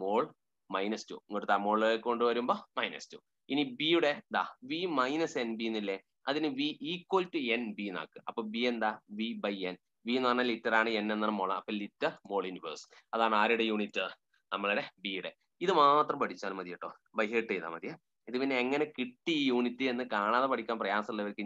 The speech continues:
ഞാൻ ഉണ്ടാക്കിയ ഒരു തട്ടിപ്പാണ്. ഓക്കെ, അപ്പൊ ഇത്രയാണ് നമ്മളെ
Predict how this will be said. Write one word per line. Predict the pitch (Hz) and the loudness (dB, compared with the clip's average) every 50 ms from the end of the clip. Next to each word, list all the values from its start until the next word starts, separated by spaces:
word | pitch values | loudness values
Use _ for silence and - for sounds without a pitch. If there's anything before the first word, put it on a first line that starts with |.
| 101 98 | -2 0
ഞാൻ | 92 101 117 131 139 123 | 2 2 2 2 2 0
ഉണ്ടാക്കിയ | 107 104 101 - - - 107 104 101 | 0 0 -2 -2 -6 -8 -6 -6 -4
ഒരു | 98 98 98 - 92 | -6 -8 -6 -6 -6
തട്ടിപ്പാണ്. | 85 - 90 - - 71 65 - - _ _ _ _ _ _ 107 | -6 -6 -10 -8 -8 -8 -8 -10 -16 _ _ _ _ _ _ -4
ഓക്കെ, | 110 110 156 190 208 - - _ _ - 113 | -2 0 0 -2 -2 -4 -10 _ _ -10 -6
അപ്പൊ | 110 123 120 | -4 -4 -4
ഇത്രയാണ് | 123 - - 123 107 90 90 95 156 165 123 | -4 -2 0 2 2 2 0 -2 -4 -6 -4
നമ്മളെ | 104 104 98 135 180 | -2 -2 -2 -2 -2